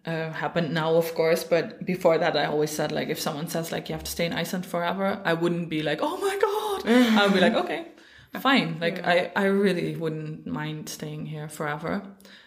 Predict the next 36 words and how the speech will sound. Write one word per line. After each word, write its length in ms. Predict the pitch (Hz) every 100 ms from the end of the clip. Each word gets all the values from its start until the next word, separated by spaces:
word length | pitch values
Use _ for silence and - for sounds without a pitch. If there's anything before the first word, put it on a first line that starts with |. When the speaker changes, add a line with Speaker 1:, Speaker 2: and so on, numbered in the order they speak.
| _ _
Speaker 1:
Um, 400 | 160 160 156 160 160
but 100 | -
I 80 | 185
mean, 340 | 175 170 - -
uh, 220 | 143 156 143
never 280 | 160 165
say 160 | 170 156
never. 260 | 156 156 156
Like, 160 | 156
that 140 | - -
could 180 | 147 -
be 460 | 156 156 151 - -
a 40 |
reason 300 | 156 151 156
that 120 | 156
I 100 | 151
wanna 240 | 151 147 160
go 100 | 165
back 200 | 151 151
to 60 | -
the 60 |
Speaker 2:
Yeah. 100 | 165
Speaker 1:
Netherlands 380 | 196 208 151 156
or, 220 | 156 156 156
or 140 | 151 156 - - _ _
something 460 | - 185 208 180 151
like 160 | 147 -
that. 240 | 143 -
But 160 | 160 160
right 260 | 170 170
now, 280 | 165 160 185
I 120 | - 156
don't 220 | 160 156
see 240 | - 147 -
any 200 | 160 156
reason. 480 | 151 151 156 156